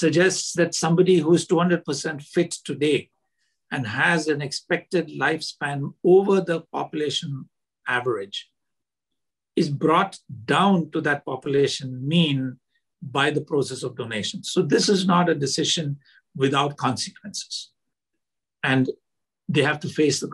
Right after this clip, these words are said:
consequences. They have to agree or be motivated enough to face consequences. Having said that, they also have to be willing to mitigate those consequences.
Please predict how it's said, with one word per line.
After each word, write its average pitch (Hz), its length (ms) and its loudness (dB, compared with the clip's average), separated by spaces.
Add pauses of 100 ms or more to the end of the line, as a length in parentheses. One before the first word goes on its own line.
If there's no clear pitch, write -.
consequences. 120 800 -8
They 156 80 -2
have 123 140 -2
to 160 80 0
agree 143 520 2 (540)
or 131 240 0
be 156 60 6
motivated 147 640 2
enough 131 380 -2
to - 80 -18
face 139 300 0
consequences. - 800 -10 (420)
Having 156 260 0
said 185 300 2
that, 147 280 0
they 143 100 0
also 147 320 -2
have 139 240 -4
to 175 80 -6
be 143 280 -8 (560)
willing 143 560 4 (400)
to 160 140 2
mitigate 165 500 2
those - 160 -4
consequences. - 840 -10